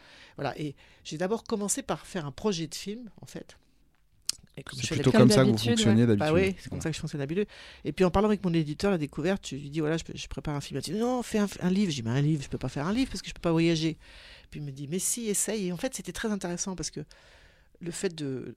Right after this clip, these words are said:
Speaker 1: de faire ces entretiens par Skype, Zoom et voilà, tout, tout le truc de
Speaker 2: Il fallait forcément que vous voyiez les personnes ou alors ça peut être sans la caméra ? Est-ce que
Speaker 1: Bah,
Speaker 2: ça a été important pour vous,
Speaker 1: bah,
Speaker 2: euh ?
Speaker 1: moi, ce que j'aime quand je, pourquoi je fais d'abord le film et, et ensuite j'écris le livre et tout ça en même temps,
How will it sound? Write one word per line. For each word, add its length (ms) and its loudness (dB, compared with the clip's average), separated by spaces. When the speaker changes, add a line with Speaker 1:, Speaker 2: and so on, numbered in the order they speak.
Speaker 1:
de 80 -16
faire 160 -10
ces 160 -4
entretiens 520 -4
par 180 -12
Skype, 480 -4
Zoom 380 -8
et 160 -8
voilà, 260 -6
tout, 100 -20
tout 120 -18
le 40 -20
truc 220 -12
de 100 -12
Speaker 2:
Il 40 -4
fallait 160 4
forcément 380 4
que 40 0
vous 80 4
voyiez 420 8
les 100 4
personnes 360 2
ou 120 4
alors 180 2
ça 140 -4
peut 140 -4
être 100 -8
sans 280 6
la 120 2
caméra ? 420 -4
Est-ce 160 -6
que 60 4
Speaker 1:
Bah, 80 8
Speaker 2:
ça 140 4
a 40 4
été 140 0
important 360 2
pour 200 -6
vous, 80 -6
Speaker 1:
bah, 180 6
Speaker 2:
euh ? 100 6
Speaker 1:
moi, 160 0
ce 80 -2
que 120 -6
j'aime 420 -4
quand 160 -4
je, 380 -4
pourquoi 200 -6
je 60 -2
fais 80 -6
d'abord 240 -2
le 60 -4
film 260 -10
et, 160 -10
et 180 -8
ensuite 220 -8
j'écris 260 -8
le 60 -6
livre 140 -6
et 20 -12
tout 100 -12
ça 160 -6
en 60 -4
même 160 -8
temps, 180 -2